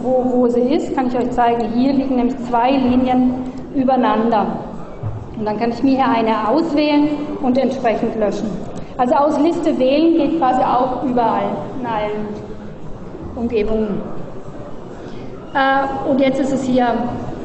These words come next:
äh, gut. Was ganz oft, äh, was auch, was ich auch immer wieder sehe, was eben damit zu tun hat, wenn man am Anfang die Linien noch nicht ordentlich zieht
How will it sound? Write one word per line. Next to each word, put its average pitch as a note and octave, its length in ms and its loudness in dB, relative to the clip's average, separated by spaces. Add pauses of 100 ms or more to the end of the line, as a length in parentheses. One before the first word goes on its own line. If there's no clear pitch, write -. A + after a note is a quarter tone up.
(440)
äh, A3 840 -2
gut. A#3 380 0 (1040)
Was D4+ 240 2 (400)
ganz E4+ 480 2 (160)
oft, E4+ 480 0 (400)
äh, C4+ 360 2
was C#4 180 2
auch, C#4+ 340 2
was D4+ 160 2
ich D#4 80 4
auch D4 80 4
immer D4 200 6
wieder D4+ 260 4
sehe, D#4 280 4
was C#4 240 2
eben C#4 140 2
damit C4+ 240 2
zu C#4 120 -2
tun D4+ 280 4
hat, D4 100 2
wenn C#4 100 4
man B3 140 2
am B3 80 2
Anfang C4+ 240 2
die C4+ 60 2
Linien D4 340 4
noch C#4 220 2
nicht C#4+ 200 2
ordentlich B3+ 560 2
zieht D4+ 440 2